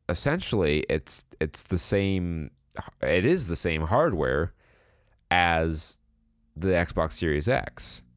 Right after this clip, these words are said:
Maybe their proprietary, uh, like, decompression algorithm for their S S D that supposedly can get them ten gigabyte per second throughput or whatever, um,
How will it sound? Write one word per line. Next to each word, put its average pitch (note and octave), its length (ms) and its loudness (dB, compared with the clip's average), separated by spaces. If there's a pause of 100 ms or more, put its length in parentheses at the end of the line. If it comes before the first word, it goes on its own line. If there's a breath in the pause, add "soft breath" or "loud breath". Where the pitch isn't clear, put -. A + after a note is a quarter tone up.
(880 soft breath)
Maybe G#2 420 2
their F#2+ 360 2
proprietary, F2 1160 2
uh, C#2 340 0 (340)
like, D#2 300 -6
decompression E2 680 -2
algorithm F#2 680 0
for E2+ 320 -4
their D#2+ 240 2
S D#2 200 0
S D2 200 -2
D D#2+ 360 0 (640 soft breath)
that D2 280 0 (380)
supposedly E2+ 680 0
can E2 160 -6
get D#2+ 200 -2
them D2+ 560 -6
ten D#2+ 360 -4
gigabyte D#2+ 500 0 (160)
per G#2+ 140 -2
second E2 460 -4
throughput F#2+ 480 0 (120)
or G#2 120 0
whatever, G#2 500 2 (800 loud breath)
um, C#2 600 0